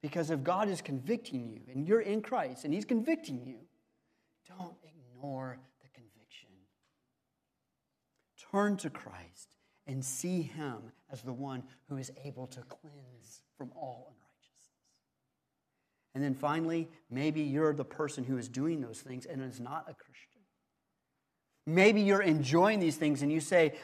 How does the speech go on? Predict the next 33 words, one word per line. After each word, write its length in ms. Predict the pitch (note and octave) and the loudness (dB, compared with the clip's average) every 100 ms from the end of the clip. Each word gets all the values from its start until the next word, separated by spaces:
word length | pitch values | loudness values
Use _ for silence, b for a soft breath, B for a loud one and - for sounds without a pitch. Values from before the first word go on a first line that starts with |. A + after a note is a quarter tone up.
| B | B
"Wait 260 | E3 G#3 G#3+ | 6 8 8
a 40 | |
minute, 220 | F3 D#3 C#3 | 6 4 8
I'm 220 | E3 A3 | 8 8
one 120 | G#3 | 8
of 100 | F#3 | 8
those 260 | E3 E3+ E3+ | 8 8 6
who 100 | E3 | 6
not 180 | F3+ | 6
only 140 | E3 D#3 | 6 4
does 280 | C3+ G3+ E3+ | 8 8 8
them, 100 | D3 | 6
I 100 | G#3 | 8
give 200 | G3 F3 | 8 8
approval 560 | D3 - B3+ D4 A#3+ | 6 2 6 8 6
to 120 | F3 D#3+ | 4 2
those 280 | C#3 C3 | 0 -4
things." 560 | - C#3+ C3 C3 C#3 - _ _ _ _ _ _ _ _ _ _ - | -8 -8 -8 -10 -14 -20 _ _ _ _ _ _ _ _ _ _ -4
And 120 | C3 | -2
if 120 | C3+ | -2
you 180 | D#3+ G3+ | 2 6
are 320 | F3+ D#3+ C#3 | 6 6 2
not 480 | C3 C#3+ E3+ E3 - | -2 2 4 2 -4
a 80 | C3 | -14
Christian 500 | - A#2 - A#2+ A2+ | -14 -12 -12 -14 -18
and 100 | B2+ | -10
you 160 | C#3 D3 | -6 -6
are 80 | |
living 540 | B2+ A#2 D3 D3+ C3+ C3+ | -8 -6 -6 -4 -6 -8
according 460 | C#3 - C3 A#2+ G#2 | -12 -12 -10 -10 -14
to 100 | A#2 | -18
the 100 | A2 | -20
world, 360 | A2+ A2+ A2+ | -20 -18 -18